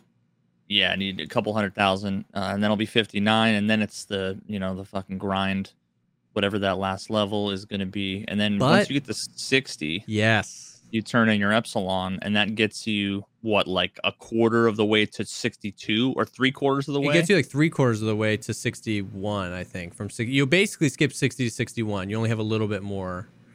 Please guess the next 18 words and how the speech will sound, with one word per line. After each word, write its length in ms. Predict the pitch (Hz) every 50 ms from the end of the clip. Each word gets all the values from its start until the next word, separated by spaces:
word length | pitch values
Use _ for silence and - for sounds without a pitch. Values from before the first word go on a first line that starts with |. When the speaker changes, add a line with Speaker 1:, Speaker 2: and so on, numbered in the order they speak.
| _ _ _ _ _ _ -
Speaker 2:
and 200 | 107 101 101 98
then 220 | 95 95 95 95
Speaker 1:
Oh, 140 | 160 160 156
that's 200 | 147 139 135 -
right. 140 | 135 123 117
Yeah, 160 | 117 117 113
yeah, 240 | 110 101 95 92 92
that's 120 | 95 95
Speaker 2:
'cause 100 | - 151
Speaker 1:
right, 80 | - 147
Speaker 2:
it's 100 | 127 -
Speaker 1:
'cause 120 | 101 98 -
you 60 | 98
Speaker 2:
seven 280 | 147 139 151 151 160 139
hundred 400 | 113 123 131 147 147 135 131 135
and 120 | 135 131
seventy-seven 920 | - - - 147 120 110 120 117 120 117 - - - 143 127 113 120 113 110
thousand 560 | - 107 101 95 98 95 - 104 101 113